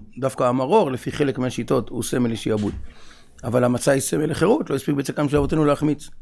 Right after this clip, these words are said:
לכן קשה להסביר את ההסבר הזה. לכן באמת צריך להבין מה זאת אומרת, "הלך מען יד יאכלו אבתנה בהרא דמצרים".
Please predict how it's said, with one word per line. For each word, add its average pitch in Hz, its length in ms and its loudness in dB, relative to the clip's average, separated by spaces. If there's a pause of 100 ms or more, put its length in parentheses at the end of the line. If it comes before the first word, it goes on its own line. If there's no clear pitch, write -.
(120)
לכן 190 180 0
קשה - 260 0
להסביר 139 300 2
את 127 60 -2
ההסבר 110 280 0
הזה. 143 260 4 (920)
לכן 190 220 4
באמת 180 200 2
צריך 175 160 -4
להבין 214 260 2
מה 170 140 0
זאת - 120 -4
אומרת, 185 260 2
"הלך 151 240 2
מען 139 160 0
יד 147 200 0
יאכלו 143 260 0
אבתנה 139 300 0
בהרא 143 200 2
דמצרים". 160 440 0